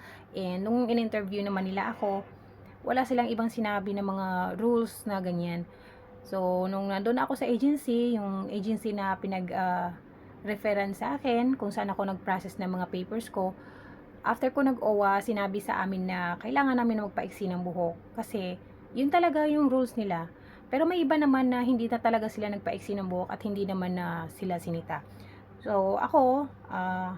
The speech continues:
I choose na magpaiksi din ng buhok kasi parang for a change, kasi, um, nakakatanda na rin, lumatanda na tayo, tumatanda na ang lola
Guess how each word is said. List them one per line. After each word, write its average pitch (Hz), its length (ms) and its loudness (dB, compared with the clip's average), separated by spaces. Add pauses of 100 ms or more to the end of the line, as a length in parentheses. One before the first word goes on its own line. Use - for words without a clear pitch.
(120)
I - 80 0
choose 294 240 0
na 285 160 4
magpaiksi 226 400 -2
din 202 160 -2
ng 190 160 -4
buhok 170 240 -6
kasi 202 240 -6
parang 185 400 -2
for 294 80 2
a 294 80 6
change, 202 480 -4 (160)
kasi, 202 320 -6 (560)
um, 185 560 -2 (160)
nakakatanda 220 640 2
na 202 160 -2
rin, 196 320 -4
lumatanda 214 480 2
na 202 80 -2
tayo, 185 400 0
tumatanda 185 560 -4
na 185 160 -6
ang - 20 -4
lola 175 220 -4